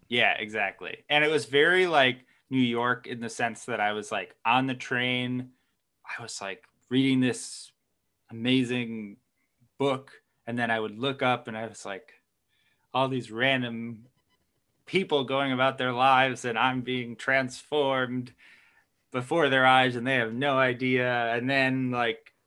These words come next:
you know, the queue, like, goes above ground in this magnificent way. Um, and you can, you know, see Queens and see Brooklyn and see Manhattan.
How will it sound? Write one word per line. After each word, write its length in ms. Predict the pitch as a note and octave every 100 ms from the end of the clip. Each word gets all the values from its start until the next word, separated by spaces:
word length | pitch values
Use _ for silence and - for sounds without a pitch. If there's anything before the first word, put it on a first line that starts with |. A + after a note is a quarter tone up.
| _ _
you 120 | C3
know, 140 | B2+ A#2
the 120 | A#2
queue, 640 | - D#3+ C#3+ C#3 C#3 C3+
like, 440 | B2+ A#2 A2 - _ _ _ _ -
goes 240 | C#3 B2+
above 420 | B2+ C3+ C#3 A#2+
ground 580 | A2+ A#2 B2+ C3 B2 B2+
in 120 | A#2+
this 260 | A#2 - B2
magnificent 760 | A#2+ A2+ B2+ B2+ B2 B2+ A#2+
way. 600 | B2 B2 B2 A#2+ A#2 A2+ _ _ - _ _ _
Um, 640 | C3+ B2+ A#2+ A2+ A2+ A2 A2
and 180 | A2+ A2+
you 120 | A#2
can, 540 | B2 A#2 A2 G#2 G#2 - _ _ A#2+
you 120 | A#2+
know, 400 | A2 G#2+ G#2 G2+
see 280 | - - B2+
Queens 640 | B2+ B2 B2+ A#2 A#2+ A#2+
and 160 | A#2 A2
see 200 | - B2
Brooklyn 680 | A2 B2 A#2 B2+ B2 A#2 A#2
and 140 | G#2+ G#2
see 200 | C3 A#2
Manhattan. 880 | A2+ G#2+ A2 A#2 A2 A2+ A2+ A2